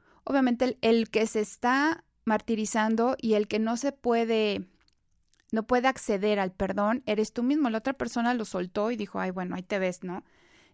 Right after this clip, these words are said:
Llegó a ti y solamente tú eres el único que puedes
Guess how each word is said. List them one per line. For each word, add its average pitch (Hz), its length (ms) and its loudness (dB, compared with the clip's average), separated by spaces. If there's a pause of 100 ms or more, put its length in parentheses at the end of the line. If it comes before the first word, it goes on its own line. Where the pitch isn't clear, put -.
(100)
Llegó 220 240 4
a 240 80 4
ti 262 420 0
y 226 100 -2
solamente 233 560 0
tú 254 220 0
eres 269 220 0
el 226 140 2
único 226 260 0
que 208 100 -6
puedes 202 540 -2